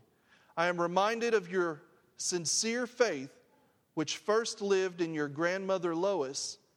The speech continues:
and in your mother Eunice, and I am persuaded now lives in you."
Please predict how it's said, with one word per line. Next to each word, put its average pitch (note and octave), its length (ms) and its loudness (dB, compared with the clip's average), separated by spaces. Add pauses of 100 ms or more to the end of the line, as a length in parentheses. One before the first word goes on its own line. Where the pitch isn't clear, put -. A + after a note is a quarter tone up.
(200)
and D3 140 -4
in D3 100 -6
your D3+ 100 -4
mother D#3+ 280 0
Eunice, D3+ 580 -6 (380)
and C3+ 120 -8
I E3+ 140 2
am A3+ 120 -4
persuaded G#3 600 0
now C#3 440 -4 (680)
lives D3+ 340 0
in D3+ 160 0
you." B2 280 -4